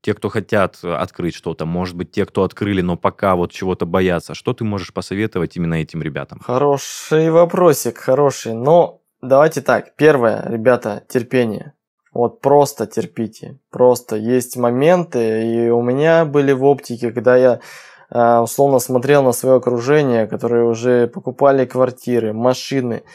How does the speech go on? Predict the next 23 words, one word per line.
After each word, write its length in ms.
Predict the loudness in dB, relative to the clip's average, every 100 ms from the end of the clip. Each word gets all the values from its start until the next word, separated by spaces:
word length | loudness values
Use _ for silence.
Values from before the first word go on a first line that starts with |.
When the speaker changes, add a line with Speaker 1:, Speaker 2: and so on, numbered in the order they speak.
| -20 _ _
Speaker 2:
и 100 | -8
ты 120 | -6
думал: 260 | -2 0 -2
«Блин, 480 | -4 -4 -2 -2 -4
а 40 |
может, 240 | -6 -6
ты 80 | -8
не 120 | -8
тем 200 | -6 -6
занимаешься?» 760 | -4 -4 -2 0 -2 -6 -12 -14 _ _ _ _ -8
И 320 | -4 -2 0
это 600 | 0 -2 -2 0 2 0
важно, 360 | 2 2 2 -2
что 200 | -2 0
есть 240 | 0 -2
какая-то 380 | -4 -4 -2 -4
поддержка, 800 | -4 -4 0 0 0 -6 -10 -12 _
тот 200 | -4 -2
партнер, 340 | -2 -2 0 0
который 260 | -2 -8
может 280 | -4 -6 -6
тебя 120 | -8
поддержать 680 | -6 -6 -2 -2 0 -2